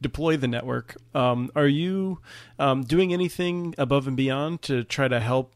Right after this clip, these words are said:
uh, telehealth applications take root or these remote education, or are you expecting that, uh, people are gonna figure that out, um, while you're just focusing on the infrastructure?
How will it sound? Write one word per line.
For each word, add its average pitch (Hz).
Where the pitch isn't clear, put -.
uh, 131
telehealth 139
applications 135
take -
root 220
or 120
these 120
remote 127
education, 165
or 135
are 127
you 127
expecting 123
that, 123
uh, 120
people 143
are 131
gonna 127
figure 131
that 120
out, 120
um, 120
while 131
you're 127
just 110
focusing 127
on 117
the 113
infrastructure? -